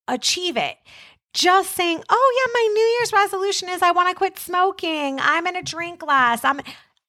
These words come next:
I'm gonna go on a diet." I did all those things years and years ago, and they never worked. Not until I literally thought about myself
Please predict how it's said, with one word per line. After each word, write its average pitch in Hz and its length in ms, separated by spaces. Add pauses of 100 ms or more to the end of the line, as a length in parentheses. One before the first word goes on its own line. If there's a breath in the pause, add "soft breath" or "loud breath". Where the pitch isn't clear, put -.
I'm 302 140
gonna 370 160
go 370 80
on 381 140
a 370 40
diet." 285 380 (100)
I 294 460
did 302 260
all 254 300
those 202 320
things 165 420
years 277 400
and 277 140
years 247 220
ago, 165 320 (340 loud breath)
and 330 80
they 392 120
never 359 340
worked. 302 440 (280 soft breath)
Not 285 420
until 359 600
I 254 160
literally 277 600
thought 381 640
about 240 300
myself 190 640